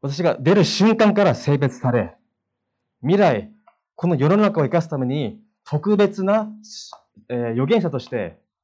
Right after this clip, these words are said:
召されたと。これよりも重要な、これよりもっと確定的な、えー、証拠が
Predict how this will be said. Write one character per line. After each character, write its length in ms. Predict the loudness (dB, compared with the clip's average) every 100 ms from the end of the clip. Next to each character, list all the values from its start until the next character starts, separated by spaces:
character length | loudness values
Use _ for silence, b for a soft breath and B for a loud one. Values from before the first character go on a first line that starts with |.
| _ _ -4
召 80 | 0
さ 140 | 2
れ 60 | 2
た 120 | -2
と。 100 | -8 -20 _ _ _ _ _ _ _ _ _ _ _ _ _
こ 160 | -2 2
れ 100 | 4
よ 100 | 4
り 80 |
も 160 | 2 0
重 260 | -2 0 2
要 140 | 4
な、 140 | 2
こ 180 | -2 -2
れ 80 | 0
よ 80 | 2
り 80 | 2
も 140 | 2
っ 140 | 0
と 280 | -4 -10 -12 _ _ _ _ -20 _
確 200 | -10 -8
定 160 | -2 -2
的 160 | 0
な、 380 | 0 0 -2 -10 _ _ _ _ _
え 400 | -10 -8 -8 -10
ー、 20 |
証 180 | -8 -6
拠 100 | -6
が 200 | -8 -10